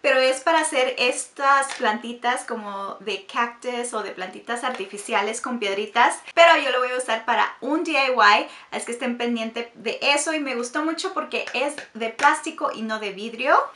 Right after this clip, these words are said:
También para la temporada de Pascua encontré estos frasquitos para pintar los huevitos de Pascua. Vienen con cinco vasitos y también trae unas pastillas para pintar los huevitos.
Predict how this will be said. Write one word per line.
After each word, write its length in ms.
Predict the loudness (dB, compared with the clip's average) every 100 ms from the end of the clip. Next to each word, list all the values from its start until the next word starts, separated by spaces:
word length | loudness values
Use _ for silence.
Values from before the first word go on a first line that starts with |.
| 2
También 360 | 4 6 4 4
para 120 | 4
la 160 | 4
temporada 380 | 2 0 8 8
de 80 | 8
Pascua 420 | 6 6 6 2
encontré 540 | 2 0 -2 0 -2 0
estos 440 | 2 2 2 0 2
frasquitos 560 | -2 -2 -8 -4 -4
para 300 | 0 0 0
pintar 400 | -2 -2 2 2
los 140 | 0 -4
huevitos 420 | -4 -6 -8 -8
de 80 | -4
Pascua. 500 | 0 2 0 2 2 2 -4 -10
Vienen 320 | -2 0 2
con 180 | 2 0
cinco 300 | -2 2 6
vasitos 520 | 6 4 -4 -4 -4 -6 -10 -6
y 120 | 4
también 320 | 4 4 0
trae 240 | -2 -2
unas 180 | -2 -2
pastillas 520 | 0 0 -2 -2 -2
para 260 | 0 0 0
pintar 380 | -2 0 0 0
los 260 | -4 -2 0
huevitos. 500 | -2 -4 -8 -4 -4